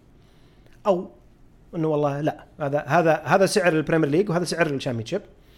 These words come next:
صحيح أنت بتقول لازم تحدد السعر الآن وهو ما تدري أنت بيهبط ولا مو بهابط، فبيصير في كونديشنز، أتوقع، ما أدري، ولا عمري دخلت في ديل زي كذا، لكن أتوقع إن الموضوع هذا بيصير فيه كونديشنز من هنا للصبح،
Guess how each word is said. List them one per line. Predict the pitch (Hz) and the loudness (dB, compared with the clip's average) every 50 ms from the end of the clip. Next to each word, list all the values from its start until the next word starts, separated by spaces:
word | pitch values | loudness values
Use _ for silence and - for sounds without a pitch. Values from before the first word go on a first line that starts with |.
| - - - - _ - - _ _ _ - | -20 -20 -20 -20 _ -20 -20 _ _ _ -12
صحيح | - 175 151 165 190 185 | -8 -6 -4 -4 -2 -2
أنت | 190 185 185 185 | -2 -2 -2 -2
بتقول | 170 160 175 170 180 170 | -4 -2 0 2 4 4
لازم | 175 160 165 160 | 4 2 2 -2
تحدد | - - 165 160 151 | -4 -4 -6 -6 -6
السعر | 143 - - 170 165 160 | -6 -6 -4 -2 -2 -2
الآن | 175 180 180 180 175 | -2 -2 -2 -2 -2
وهو | 160 143 151 170 160 | 0 0 0 0 0
ما | 165 170 | 0 0
تدري | - 147 127 123 123 | 0 -2 -2 -4 -6
أنت | 117 - 156 | -6 -4 -4
بيهبط | 139 135 135 131 - | -4 -4 -4 -4 -6
ولا | 131 127 | -6 -4
مو | 127 127 | -4 -4
بهابط، | 113 117 127 127 160 202 - - - - - - - - - - - | -4 -6 -6 -6 -8 -10 -12 -16 -20 -20 -20 -20 -20 -20 -20 -10 -6
فبيصير | 175 180 202 - - 240 190 | -6 -4 -2 -2 -2 -2 0
في | 196 202 | 0 0
كونديشنز، | - 175 151 131 127 - 160 190 202 - - - - | 0 0 -2 -2 -4 -6 -8 -10 -12 -14 -14 -12 -10
أتوقع، | 143 - 160 160 156 139 - - 143 131 - - - | -6 -2 0 0 0 -2 -4 -8 -18 -20 -20 -14 -8
ما | 135 143 - - 147 | -6 -6 -6 -6 -8
أدري، | 120 127 135 165 - - - - | -10 -10 -12 -14 -16 -16 -6 -2
ولا | 147 156 151 | 0 0 0
عمري | 147 147 139 135 | -2 -4 -4 -4
دخلت | 131 - 143 139 - | -6 -6 -6 -8 -8
في | - 123 | -8 -8
ديل | 127 127 | -8 -8
زي | 110 110 117 113 | -8 -10 -12 -14
كذا، | - 135 143 196 - - - - - - - - - - - - - | -14 -14 -14 -16 -16 -20 -20 -20 -20 -20 -20 -20 -20 -20 -12 -2 0
لكن | 202 202 202 180 | 0 2 2 2
أتوقع | 160 175 202 208 208 151 143 | 2 4 2 2 2 0 -2
إن | 151 | -2
الموضوع | 160 165 170 180 190 147 160 | -2 -2 -2 -2 -2 -2 0
هذا | 160 151 | -2 -2
بيصير | 135 - - 170 | -2 -4 -6 -6
فيه | - 180 160 | -6 -6 -6
كونديشنز | - 160 156 160 202 - 196 170 139 135 | -6 -4 -4 -4 -6 -6 -6 -6 -4 -4
من | 156 151 - | -6 -6 -4
هنا | 233 214 | -6 -6
للصبح، | 151 - - - - - - - | -6 -6 -8 -12 -14 -16 -20 -20